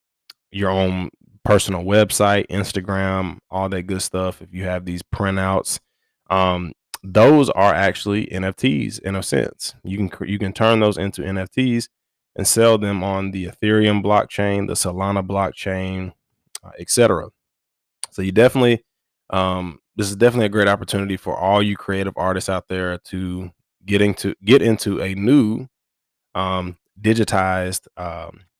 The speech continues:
art space. So I definitely recommend it to all artists out there who are looking to, uh, expand their portfolio and, uh, expand their target markets. All right.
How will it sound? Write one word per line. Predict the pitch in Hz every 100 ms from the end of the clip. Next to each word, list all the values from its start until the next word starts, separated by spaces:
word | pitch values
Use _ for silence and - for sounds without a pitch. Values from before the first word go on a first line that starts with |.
| _ _ _ - -
art | 113 104
space. | - 82 67 - - _ _
So | -
I | 87
definitely | 87 98 110 120 117
recommend | 110 104 107
it | 104
to | - 80
all | 101 95
artists | 95 101 92
out | - 98 -
there | 95 92
who | 87
are | 87 87
looking | 90 - 90
to, | - 80 - _ _ _ _ -
uh, | 73
expand | 80 - - - 98 104 104 101 101 - _ -
their | 90
portfolio | 87 - 87 - 95 95 98 98 101 110 - _ _ _ _
and, | - 92 92 90
uh, | 85 85 -
expand | 87 - 101 98 98
their | 95
target | 98 98 92
markets. | 95 92 - - - - _ _ _ _ _ _ - -
All |
right. | 90 107